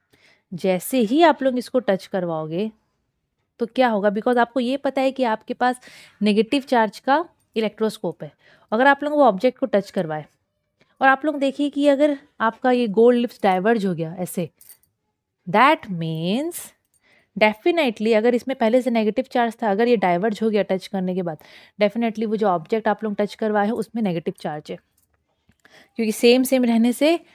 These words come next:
डाइवर्जेंस रिपेल होता है। क्या हो रहा है समझो, अब समझो। ये हमारे पास नेगेटिवली चार्ज इलेक्ट्रोस्कोप था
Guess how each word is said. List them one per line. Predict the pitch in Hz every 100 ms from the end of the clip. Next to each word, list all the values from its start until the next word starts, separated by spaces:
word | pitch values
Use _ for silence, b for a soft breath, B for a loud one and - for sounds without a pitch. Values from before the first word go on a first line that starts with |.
| b _
डाइवर्जेंस | 180 185 190 190 185 254 226
रिपेल | 185 180 180 160
होता | 156 -
है। | 151 - _
क्या | - 214
हो | 214
रहा | 208 214
है |
समझो, | 226 185 165 147
अब | - 196
समझो। | - 156 147 156 _ b b b b b b b _
ये | 208
हमारे | 254 247 240
पास | 247 254
नेगेटिवली | 240 220 220 214 226
चार्ज | 233 233 233
इलेक्ट्रोस्कोप | 220 202 226 220 - 214
था | -